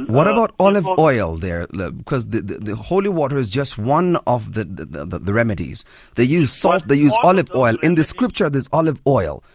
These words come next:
Speaker 1: And the question is,
Speaker 2: Okay,
Speaker 1: why
Speaker 2: now,
Speaker 1: should
Speaker 2: yeah.
Speaker 1: I? Yes, go ahead.
Speaker 2: Oh, now, yeah.
Speaker 1: Yeah.
Speaker 2: All of those remedies that the people normally come with you, especially these church people, they charge you for it. Ne?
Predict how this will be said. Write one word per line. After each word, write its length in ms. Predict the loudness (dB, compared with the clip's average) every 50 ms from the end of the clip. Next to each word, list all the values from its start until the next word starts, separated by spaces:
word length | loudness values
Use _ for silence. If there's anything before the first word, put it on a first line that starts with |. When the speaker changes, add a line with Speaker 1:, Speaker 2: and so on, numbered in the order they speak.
| _ _
Speaker 1:
And 100 | -2 0
the 60 | 0 0
question 360 | 0 -2 -2 -2 -2 -4 -4
is, 140 | -4 -4 -4
Speaker 2:
Okay, 120 | -2 0 2
Speaker 1:
why 120 | 2 2
Speaker 2:
now, 120 | 2 2 2
Speaker 1:
should 140 | 0 0
Speaker 2:
yeah. 100 | 0 -2
Speaker 1:
I? 240 | -4 -4 -6 -10 -12 -18 -20 -20 _ _ _ _ _ _ _ _
Yes, 200 | -4 -4 -4 -4
go 120 | -4 -4 -4
ahead. 160 | -4 -4 -6
Speaker 2:
Oh, 40 | -6
now, 220 | -4 -2 -2 -2 -2
yeah. 220 | -4 -6 -8 -8 -10 -8
Speaker 1:
Yeah. 220 | -4 -2 -2 -2 -2 -6 -12 _ _ _ _ _ _ _ -4
Speaker 2:
All 260 | -4 -2 0 0 -2
of 100 | -4 -4
those 200 | -6 -8 -8 -8 -8 -8
remedies 500 | -6 -6 -4 -4 -6 -6 -6 -8 -10 -10 -10 -14 -20 -20 _ _ -4
that 140 | -4 -4 -2
the 60 | -4
people 400 | -6 -4 -4 -4 -2 -2 -2 -2
normally 420 | 0 0 0 0 -2 -4 -6 -6 -2
come 220 | -2 -2 -2 -2 -4
with 160 | -8 -10 -10 -10
you, 240 | -10 -10 -10 -10 -10 -8
especially 640 | -8 -8 -8 -6 -4 -2 -2 -2 -4 -6 -6 -6
these 180 | -4 -6 -8 -8 -6 -2
church 260 | 0 0 0 0 -4 -8 -8
people, 380 | -6 -8 -8 -6 -8 -12 -12 -10 _ -2
they 120 | -2 -2
charge 420 | 0 0 0 0 0 -2 -4 -8
you 120 | -14 -18 -18 -18
for 160 | -18 -20 -20 -20
it. 60 | -20 _ _ _ _ _ _ _ _
Ne? 220 | -10 -8 -8 -8